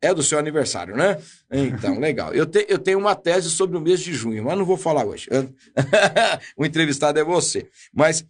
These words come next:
Speaker 1: em setembro, quero você com a gente aqui no aniversário da Web Rádio. Já põe na agenda aí,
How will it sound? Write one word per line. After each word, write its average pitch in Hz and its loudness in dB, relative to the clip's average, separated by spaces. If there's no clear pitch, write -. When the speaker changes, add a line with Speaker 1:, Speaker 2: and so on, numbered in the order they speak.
Speaker 1:
em 131 0
setembro, 160 0
quero 202 0
você - -2
com 190 -4
a 196 0
gente 180 -4
aqui 156 -2
no 165 -2
aniversário 165 0
da 135 -2
Web 123 0
Rádio. 110 -4
Já 127 -2
põe 135 -4
na 151 -2
agenda 113 -2
aí, 127 0